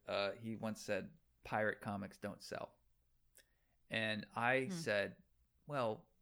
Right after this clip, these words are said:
Speaker 1: Pirates of the Caribbean at the time was selling." So, you know, and I
Speaker 2: That
Speaker 1: have a lot
Speaker 2: doesn't
Speaker 1: of
Speaker 2: make sense.
Speaker 1: Yeah.
Speaker 2: Yeah.
Speaker 1: Like, so what you're, but all I heard was, "No, pirate comics could sell, but they're, <laughs> they're being done poorly."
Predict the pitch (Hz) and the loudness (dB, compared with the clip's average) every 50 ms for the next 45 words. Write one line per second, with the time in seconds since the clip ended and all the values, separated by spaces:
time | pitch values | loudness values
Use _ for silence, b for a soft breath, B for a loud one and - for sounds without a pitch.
0 | _ _ _ _ - - 123 135 143 143 - - 123 - - 123 110 101 117 123 | _ _ _ _ -10 0 4 6 6 6 4 -2 -6 0 2 2 2 2 0 0
1 | 120 110 95 - - - - - 92 - 82 90 87 - - 104 98 - - - | 0 0 -2 -4 -10 -14 -12 -10 -8 -6 -6 -8 -10 -8 -8 -8 -8 -6 -4 -4
2 | - 50 50 50 - 117 - - - - - - - - 65 58 55 - - - | -2 -2 -4 -8 -10 -12 -16 -20 -20 -20 -20 -16 -4 -2 0 0 0 -2 -8 -20
3 | - _ _ _ _ _ _ _ _ _ _ _ - 104 95 90 - - 110 113 | -20 _ _ _ _ _ _ _ _ _ _ _ -6 -4 -4 -4 -4 -2 2 4
4 | 117 - - - 196 110 - - 214 226 - - - - 190 - - - - 247 | 4 4 4 2 2 2 0 0 -4 -6 -8 -8 -8 -8 -10 -10 -4 0 8 8
5 | 208 110 101 B B B B B B - 170 - - 202 190 190 196 180 170 170 | 8 8 8 B B B B B B -6 -4 2 4 4 6 6 4 4 4 2
6 | 160 - - 165 165 165 165 175 190 202 185 151 147 139 139 135 120 117 110 107 | 0 0 2 2 4 6 8 8 8 8 6 6 4 2 2 2 0 0 0 0
7 | 107 104 101 - - - - - 139 131 110 98 101 - - 147 165 185 202 190 | 0 0 -4 -8 -12 -12 -10 -4 -2 -2 -2 -2 -4 -2 2 4 6 6 6 2
8 | - - 147 135 131 127 120 117 - - 151 147 147 - - 98 95 95 90 - | 0 -2 0 0 2 0 0 -4 -2 0 0 0 0 0 0 2 2 0 -2 -4
9 | 104 117 113 117 117 117 107 - - - 127 117 131 123 117 113 110 120 113 107 | -6 -6 -4 -4 -6 -6 -6 -6 -6 -6 -4 0 0 2 2 2 2 2 2 0
10 | 104 - 127 123 117 107 - - 143 | -2 -2 -2 -2 0 -2 -4 -8 -10